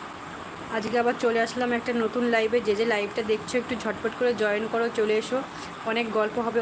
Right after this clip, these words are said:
অনেক কথা হবে আজকে। দুজন ওয়াচিং করছো বন্ধু একটু প্লিজ কমেন্ট করো। আর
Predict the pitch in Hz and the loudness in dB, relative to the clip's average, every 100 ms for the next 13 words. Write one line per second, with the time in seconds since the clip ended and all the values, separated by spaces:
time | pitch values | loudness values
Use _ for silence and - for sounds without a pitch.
0 | 214 220 220 233 226 226 226 208 208 262 | 2 0 -2 -2 0 0 2 0 0 -2
1 | 302 - - - - - - - 226 226 | -2 -10 -12 -12 -12 -12 -12 -10 -4 0
2 | 240 240 226 233 247 240 233 233 262 240 | 2 2 2 2 -2 2 0 0 0 2
3 | 226 233 - - 240 233 - 220 226 240 | 2 0 -4 -4 -2 -2 -2 0 0 0
4 | 233 226 240 330 - - - - - - | 2 2 2 -2 -8 -12 -12 -12 -12 -10
5 | - - - - - - - - - - | -12 -12 -12 -12 -12 -12 -12 -12 -12 -12
6 | - - - - - - - - - - | -12 -10 -10 -12 -12 -12 -12 -12 -10 -4
7 | 226 190 - - - - - - - 202 | -4 -4 -6 -8 -10 -12 -12 -12 -8 -2